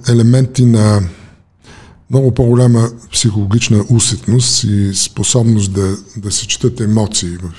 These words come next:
другия. Да го наречем емпатия, малко грубо, защото и мъжете могат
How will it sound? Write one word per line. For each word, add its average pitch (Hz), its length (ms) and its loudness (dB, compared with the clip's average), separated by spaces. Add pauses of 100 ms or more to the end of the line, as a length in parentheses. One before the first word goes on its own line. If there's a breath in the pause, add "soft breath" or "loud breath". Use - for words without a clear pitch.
(160)
другия. 85 460 -6 (1600 loud breath)
Да 143 220 -8
го 135 100 2
наречем 147 380 2
емпатия, 127 760 2
малко 110 280 -2
грубо, 113 260 2
защото 110 360 -2
и 101 40 2
мъжете 101 380 0
могат 92 220 -2